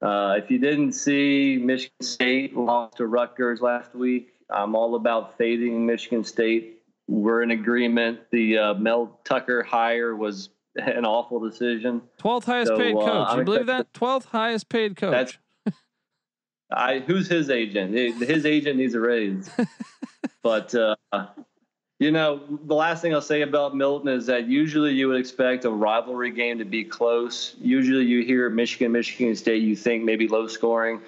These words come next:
Speaker 1: Well, uh, yeah, Michigan State blew them out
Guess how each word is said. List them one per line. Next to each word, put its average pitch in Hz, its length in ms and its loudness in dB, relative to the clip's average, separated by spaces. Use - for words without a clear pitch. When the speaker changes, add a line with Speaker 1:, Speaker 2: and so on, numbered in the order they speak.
Speaker 1:
Well, 110 260 2
uh, 104 360 2
yeah, 120 220 2
Michigan 139 420 0
State 120 560 -2
blew 127 260 2
them 120 220 0
out 113 440 -2